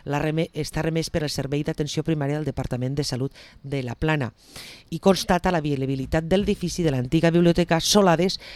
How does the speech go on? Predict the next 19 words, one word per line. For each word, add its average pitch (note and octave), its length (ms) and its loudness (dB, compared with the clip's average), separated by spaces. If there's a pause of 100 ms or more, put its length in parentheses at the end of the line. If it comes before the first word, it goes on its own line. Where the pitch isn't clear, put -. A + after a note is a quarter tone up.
(140)
per D3 140 2
albergar D3 480 2
la B2+ 80 -2
nova C3+ 320 -2
infraestructura C3 680 -4 (340)
sanitària. A#2+ 640 -2 (1500)
Mm, - 1120 -8
el C#3+ 160 -4
si-, - 220 -4 (320)
dic D3+ 340 -4
jo, E3 220 6
que G3 100 4
només D3 160 0
mos D#3 160 -2
faltava E3 320 2
ja F3+ 280 4
a E3 120 0
Valdoví E3+ 460 2 (880)
dient-mos, D#3+ 480 2